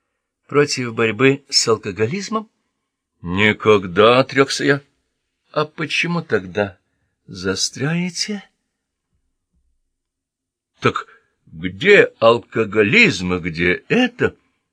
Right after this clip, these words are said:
«Всё в мире взаимосвязано», — сказал Кип Смайлинг. «Ведь и у вас в доме это началось не с бухты-барахты. Впрочем, теперь об этом можно рассказать. Дело в том, что производство спиртных напитков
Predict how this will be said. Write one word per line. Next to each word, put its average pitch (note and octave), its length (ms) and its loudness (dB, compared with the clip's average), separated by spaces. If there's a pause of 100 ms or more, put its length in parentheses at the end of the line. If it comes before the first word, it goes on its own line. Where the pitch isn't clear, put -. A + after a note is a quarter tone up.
(340)
«Всё D4 460 -6
в C3+ 140 -8
мире C3 400 -2
взаимосвязано», — G2+ 1080 -4 (840)
сказал F2 320 -6
Кип - 240 -14
Смайлинг. F2+ 380 -10 (640)
«Ведь E3 340 0 (300)
и C3 180 4
у E3 160 4
вас D#3 300 4
в F2+ 120 -8
доме A2 280 2
это G2 140 -8
началось G#2+ 420 -2
не A2 160 -2
с F2+ 100 -12
бухты-барахты. A3 720 0 (640)
Впрочем, - 320 -14
теперь F2 220 -8
об F2+ 80 -6
этом F#2+ 180 -8
можно F#2+ 460 -4
рассказать. G#2 580 -12 (840)
Дело A2 420 0
в - 100 -18
том, E3 260 0
что - 220 -12
производство G#2+ 680 -6
спиртных - 560 -12
напитков - 560 -14